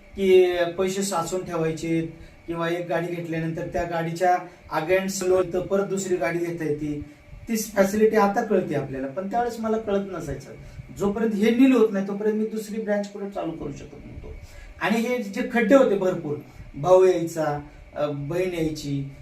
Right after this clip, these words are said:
चार रुपये घ्यायची किंवा ज्याच्याकडून ते मटेरियल घेतलं होतं त्याचे पैसे पुरवायचे, ह्याच्यातच मी स्वतःसाठी कधी चप्पल, चप्पल घेण्यासाठी सुद्धा ते पैसे वापरत नसायचो.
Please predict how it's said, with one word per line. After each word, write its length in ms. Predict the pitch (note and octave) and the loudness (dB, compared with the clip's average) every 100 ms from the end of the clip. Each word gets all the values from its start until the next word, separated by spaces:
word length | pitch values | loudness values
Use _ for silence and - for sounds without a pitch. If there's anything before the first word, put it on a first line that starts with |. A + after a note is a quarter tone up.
| - - | -20 -4
चार 180 | D#3+ D#3+ | 0 0
रुपये 220 | D#3 D#3+ | -2 -4
घ्यायची 300 | E3 E3 - | -4 -6 -6
किंवा 200 | E3 E3 | -6 -6
ज्याच्याकडून 520 | E3+ F3+ G3+ G3+ G#3 G#3+ | -4 -4 -4 0 0 4
ते 120 | G#3+ | 4
मटेरियल 320 | G3+ A3 A3+ | 2 0 0
घेतलं 260 | A3 F#3+ F#3 | 0 0 -4
होतं 160 | E3 | -4
त्याचे 240 | F#3 F#3+ G3 | -4 -4 -4
पैसे 280 | F#3+ F#3 | -4 -4
पुरवायचे, 680 | F3+ F3+ E3+ D#3 C#3+ C#3+ C#3 - - - | -6 -6 -4 -6 -6 -10 -12 -18 -20 -12
ह्याच्यातच 440 | E3 F#3 F#3 E3+ | -10 -8 -8 -8
मी 80 | F#3 | -10
स्वतःसाठी 480 | F#3+ E3+ E3+ E3+ E3+ | -8 -8 -8 -8 -8
कधी 260 | E3 - - | -8 -8 -8
चप्पल, 400 | G3+ G3 A3+ A#3+ - - - - - | -8 -8 0 2 0 -4 -18 -8 -2
चप्पल 320 | G#3 C#4 C#4 | 2 6 6
घेण्यासाठी 440 | C4+ B3+ A#3 A3 | 6 2 0 -2
सुद्धा 280 | G3+ G3 A3 - - - - | -2 0 -2 -2 -12 -20 -4
ते 60 | G#3 | -2
पैसे 320 | G#3+ A3 A#3+ | 4 4 6
वापरत 380 | A#3 G3+ G3+ F#3+ E3 | 4 4 2 -2 -4
नसायचो. 420 | D3+ C#3 C3 | -4 -6 -8